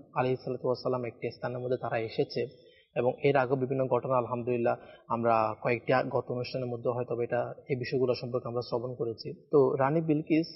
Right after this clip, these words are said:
সেই সুলাইমান আল নবী আলাইহিস সালাতু ওয়াস সালামকে পরীক্ষা করার জন্য তিনি তার কিছু দাস দাসীদেরকে উপস্থিত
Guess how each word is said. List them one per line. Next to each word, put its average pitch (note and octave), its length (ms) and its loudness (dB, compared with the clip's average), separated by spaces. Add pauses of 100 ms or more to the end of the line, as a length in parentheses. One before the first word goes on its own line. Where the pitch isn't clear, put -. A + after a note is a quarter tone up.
(160)
সেই C3+ 240 6 (220)
সুলাইমান C#3 400 4
আল D#3 260 6
নবী D3+ 140 6
আলাইহিস C3+ 480 4
সালাতু C#3 220 4
ওয়াস - 140 -2
সালামকে C#3+ 380 -2
পরীক্ষা C#3 280 4
করার A#2+ 320 2
জন্য B2+ 280 0 (460)
তিনি E3 480 4
তার C3+ 300 6
কিছু C#3+ 220 2
দাস B2+ 340 2
দাসীদেরকে B2 500 -2
উপস্থিত D3 500 -4